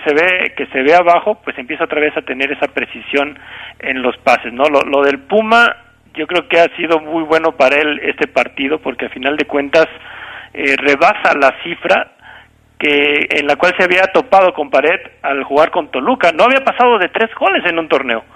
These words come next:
Y ahora ya suma cuatro con la Fiera y no deja de ser un aliciente para, para el argentino.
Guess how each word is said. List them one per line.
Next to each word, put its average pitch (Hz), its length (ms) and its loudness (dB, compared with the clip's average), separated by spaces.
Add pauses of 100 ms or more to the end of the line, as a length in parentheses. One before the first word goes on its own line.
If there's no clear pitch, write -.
(500)
Y 127 80 -4
ahora 165 240 6
ya 175 380 4
suma 165 220 0
cuatro 170 340 0
con 185 160 -4
la 196 120 4
Fiera 185 420 0
y 135 260 -12
no 127 120 -4
deja 151 200 0
de 131 140 -6
ser 143 320 -2
un 139 160 -4
aliciente 139 420 -4
para, 110 480 -4
para 117 200 -4
el 107 60 -6
argentino. - 540 -8